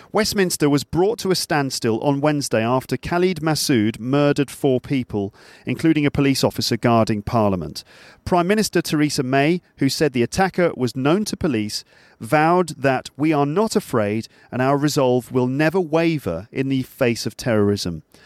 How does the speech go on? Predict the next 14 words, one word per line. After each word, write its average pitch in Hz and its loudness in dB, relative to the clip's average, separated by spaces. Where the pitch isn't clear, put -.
But 160 4
despite 247 2
this 196 0
latest 135 2
attack, 110 -4
relatively 156 2
few 175 -4
people 147 0
have 107 -6
been 113 -4
killed 101 -2
by 98 -2
terrorist 123 2
attacks - -8